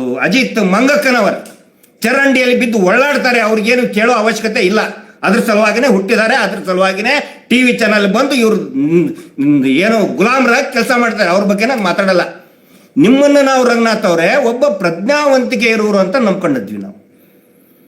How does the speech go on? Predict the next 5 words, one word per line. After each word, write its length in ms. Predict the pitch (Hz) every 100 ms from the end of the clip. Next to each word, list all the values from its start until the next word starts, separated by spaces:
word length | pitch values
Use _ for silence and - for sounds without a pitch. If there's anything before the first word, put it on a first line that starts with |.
| _ _ _ _ _ - -
ಇವೆಲ್ಲ 220 | 170 226
ಏನ್ರಿ 360 | 269 262 226 147
ಇವು? 360 | 131 240 240 - - - - _ _ _ - - -
ಕೇಳ್ಬೇಕಲ್ಲ 540 | 254 294 285 254 240
ನೀವು. 520 | 214 185 233 254 247